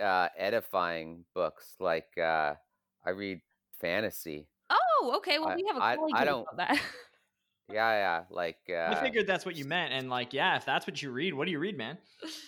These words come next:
Speaker 1: Steve, like, what am I reading now? I mean, I just reread, like, The Wheel of Time, 'cause I read that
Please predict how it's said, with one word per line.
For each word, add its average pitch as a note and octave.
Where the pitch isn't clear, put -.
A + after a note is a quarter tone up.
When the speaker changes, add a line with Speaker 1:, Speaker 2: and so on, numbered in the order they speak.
Speaker 1:
Steve, -
like, F2
what G#2
am A2+
I G#2+
reading G2
now? F2
I -
mean, A#2
I A#2+
just C#3+
reread, A#2
like, F#2
The F2
Wheel F2+
of E2+
Time, F#2+
'cause F#2
I E2+
read E2
that D#2+